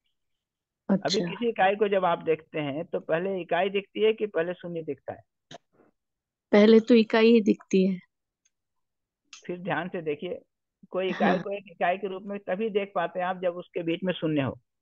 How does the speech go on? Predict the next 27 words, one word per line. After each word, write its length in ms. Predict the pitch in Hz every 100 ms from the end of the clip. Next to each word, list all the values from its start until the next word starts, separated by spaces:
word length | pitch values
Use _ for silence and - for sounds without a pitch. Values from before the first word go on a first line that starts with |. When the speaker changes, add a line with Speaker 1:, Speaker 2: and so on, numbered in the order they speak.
| _ _
Speaker 1:
शून्य 400 | - - - -
है। 300 | 165 190 190 - _ _ _ _ _ -
अच्छा। 280 | 165 - -
Speaker 2:
Otherwise 480 | 143 165 185 202 175
दो 140 | 190
इकाई 320 | 196 196 190 208
के 100 | 196
बीच 180 | 202
में 120 | 208 208
कैसे 240 | 202 220
अंतर 280 | 190 180 156
करेंगे? 320 | 131 110 101 - _ _ _ _ _ _ _ _ _ _ _ _ _ _ _ _ _ _ _
Speaker 1:
हम्म, 320 | 196 180 160 156
हम्म। 260 | 165 180 - _ _ _ _ _ _ -
Speaker 2:
दो 60 |
Speaker 1:
नहीं, 140 | 247 185
Speaker 2:
इकाई 220 | 180 208
Speaker 1:
बीच 280 | 220 180 233
Speaker 2:
में 200 | - 208
एक 60 | 202
इकाई 220 | 196 190
हो 60 | 196
Speaker 1:
हाँ। 80 |
Speaker 2:
जाएगी 340 | 175 160 156 147
वो। 220 | 123 - _ _ _ _ _
Speaker 1:
हाँ, 460 | - - 196 190 185
हाँ। 260 | - -